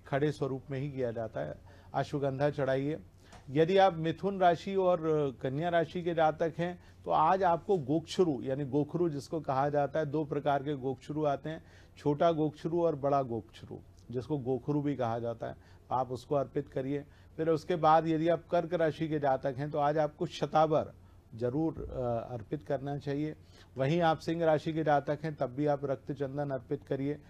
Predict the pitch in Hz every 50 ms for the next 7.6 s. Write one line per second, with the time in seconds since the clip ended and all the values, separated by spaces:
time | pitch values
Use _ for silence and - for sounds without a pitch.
0 | - - - - - 120 139 160 160 196 202 202 196 202 - - 175 175 190 196
1 | - 170 170 170 - 180 170 156 165 147 143 135 135 - 151 147 143 143 139 135
2 | - - - - - - - 151 - - - 147 160 170 180 180 156 - - 160
3 | 143 139 151 147 - - - 180 180 185 185 - - - - - - 147 139 139
4 | 139 135 131 127 123 127 123 113 135 131 143 160 151 - - 156 156 170 180 175
5 | - - 185 175 165 160 151 127 110 110 147 175 190 147 120 123 123 104 92 -
6 | - - - - - - - 123 131 127 170 156 147 143 147 - 160 156 - -
7 | 147 139 151 147 143 135 147 143 143 147 156 -